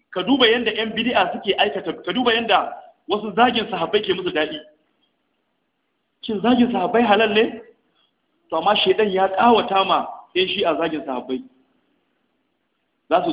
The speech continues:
buɗe baki su tsine wa matan manzon Allah sallallahu alaihi wa sallam. Ko mutum in yayi wannan tsinuwa hankalin shi a kwance yana ganin bai da wani matsala.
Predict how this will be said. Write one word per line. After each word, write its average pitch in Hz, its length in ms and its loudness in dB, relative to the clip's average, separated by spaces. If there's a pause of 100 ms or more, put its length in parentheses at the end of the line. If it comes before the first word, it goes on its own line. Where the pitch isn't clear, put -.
buɗe 175 340 -2
baki 147 260 -2
su 156 160 -12
tsine 214 240 2
wa 165 80 4
matan 160 320 0
manzon 156 320 0
Allah 180 360 0
sallallahu 175 460 0
alaihi 165 240 -2
wa 139 140 -4
sallam. 175 240 -2 (480)
Ko 220 140 2
mutum 214 260 0
in 214 100 -2
yayi 226 140 6
wannan 196 360 2
tsinuwa 196 320 2
hankalin 208 360 0
shi - 80 -8
a 170 80 0
kwance 180 420 -4 (800)
yana 208 240 4
ganin 196 240 0
bai 240 140 6
da 185 100 6
wani 196 160 4
matsala. 190 320 2